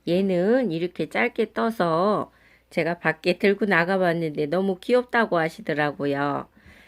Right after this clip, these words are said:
그리고 얘는 끈을 정석대로 백이십 센치를 떴습니다. 백이십 센치로 뜨면은 이 무늬가 있잖아요.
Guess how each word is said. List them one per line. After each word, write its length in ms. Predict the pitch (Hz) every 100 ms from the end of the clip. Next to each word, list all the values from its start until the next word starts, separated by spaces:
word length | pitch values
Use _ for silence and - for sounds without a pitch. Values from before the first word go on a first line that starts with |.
| _ -
그리고 720 | 180 170 160 151 175 285 - _ _ _ -
얘는 640 | 180 170 170 190 202 151
끈을 680 | - 254 233 196 214 208 131 _ _ _ _ _ _ -
정석대로 1120 | 190 175 190 226 - 175 160 160 185 277 381 _ -
백이십 540 | 196 185 190 214 220
센치를 840 | - 202 185 170 170 175 202 269 -
떴습니다. 1000 | - 233 - 214 175 139 139 139 147 143 - _ - _ _ -
백이십 500 | 202 196 214 262 233
센치로 1000 | 240 226 - 208 196 196 196 180 180 -
뜨면은 800 | 247 247 220 185 214 247 160 - _ _ _ _ _ _ -
이 180 | 214 208
무늬가 480 | 175 214 240 214 175
있잖아요. 880 | 165 - 180 165 160 185 202 143